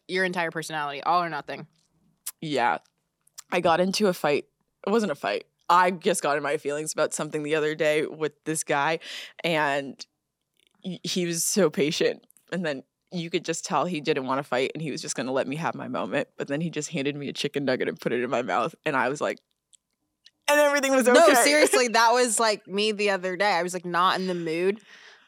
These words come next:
Speaker 1: But, like, people c-, still kept, like, trying to talk to me, whatever, and then we get into, in the other car, we drop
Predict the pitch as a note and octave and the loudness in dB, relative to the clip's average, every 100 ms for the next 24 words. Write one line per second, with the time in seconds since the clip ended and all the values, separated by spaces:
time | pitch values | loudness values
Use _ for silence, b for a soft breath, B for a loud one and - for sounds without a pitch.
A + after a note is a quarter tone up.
0 | F3 F#3 E3 - D#3+ G3 F3+ - D3+ G3 | -4 0 0 0 -4 -6 -8 -6 -4 -4
1 | F#3 G3 - E3 - - - F#3 F3+ F3 | -2 -2 0 -4 -6 -10 -4 -4 0 0
2 | E3+ - F#3+ F3 E3+ D#3+ D#3 E3+ D3+ E3+ | 0 0 -8 -4 -2 -2 0 -2 -2 -4
3 | E3 E3 D3+ E3+ - F3 D3+ - D#3+ D#3 | -6 -6 -6 -6 -8 -6 -6 -6 -6 -4
4 | C3+ D#3 E3 F3+ E3 D#3 D#3 D3+ | -4 -4 -4 -4 -4 -4 -2 -2